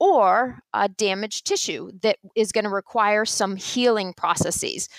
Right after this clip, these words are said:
And one of the first things to, um, promoting a healing process is to stimulate something called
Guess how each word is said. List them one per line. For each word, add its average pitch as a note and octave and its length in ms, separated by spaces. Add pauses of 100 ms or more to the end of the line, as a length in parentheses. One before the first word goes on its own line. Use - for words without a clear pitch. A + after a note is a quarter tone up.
(260)
And A#3 140
one C#4+ 140
of C4+ 80
the C4 80
first G4 400
things A#3 400
to, G3 460 (160)
um, F#3 440 (880)
promoting B3 600
a F3+ 100
healing B3 480
process - 720 (380)
is A#3+ 240
to B3 100
stimulate F4+ 720
something G#3 400
called F3+ 500